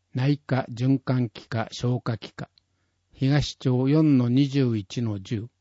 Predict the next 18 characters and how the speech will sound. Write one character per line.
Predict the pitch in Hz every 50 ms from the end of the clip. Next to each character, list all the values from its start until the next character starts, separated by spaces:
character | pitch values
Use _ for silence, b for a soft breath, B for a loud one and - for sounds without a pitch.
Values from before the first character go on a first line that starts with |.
| _ _ _ _ _ _ _ _ _ _ _ -
電 | 110 123 131 139 139 135
話 | 127 123 131 - -
零 | 147 123 135 143 151 156 151 151
四 | 151 147 139 127 120 117
二 | 120 127 131 - -
三 | - - 139 143 156 160 151
八 | 143 147 139 - - 135
零 | 117 120 117 113 113 113
の | 113 117 -
五 | - 104 110 127 139 143 135
五 | 123 123 135 127 120 113 107
一 | 104 101 _ - - 113
零。 | 101 104 104 - _ _ _ _ _ _ _ _ _ _ _ _ _ _ _ _ _ _ -
小 | - 123 127
松 | 139 156 151 - - - 139 143
外 | 131 120 120 120
科 | - - 139 139 - -
胃 | 135 113